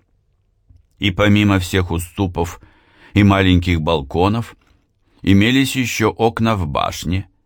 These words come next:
а также в капелле. И для того, кто не хотел жить больше, не составило бы труда реализовать свой замысел. Когда Кейс вернулась с сообщением "Где он?",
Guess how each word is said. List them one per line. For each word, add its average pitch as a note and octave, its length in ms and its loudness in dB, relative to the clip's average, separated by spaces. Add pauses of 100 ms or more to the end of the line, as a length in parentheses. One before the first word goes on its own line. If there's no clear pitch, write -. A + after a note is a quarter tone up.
(380)
а F2 120 -2
также A2+ 420 0
в A2+ 100 -8
капелле. - 760 -6 (800)
И G#2+ 100 0
для A#2+ 160 0
того, C3+ 320 -2
кто - 200 -4
не C#3 160 2
хотел C3 420 -2
жить A#2 300 -6
больше, A#2+ 600 -6 (420)
не A2 140 2
составило C3 640 -2
бы F2 160 0
труда E2+ 540 -2 (440)
реализовать F2+ 880 0
свой D#2 300 -6
замысел. C2+ 640 -8 (920)
Когда G#2+ 440 -2
Кейс G2 600 -2
вернулась F#2 600 0
с - 100 -14
сообщением E2 1000 -4 (220)
"Где F2 360 0
он?", A2 380 -2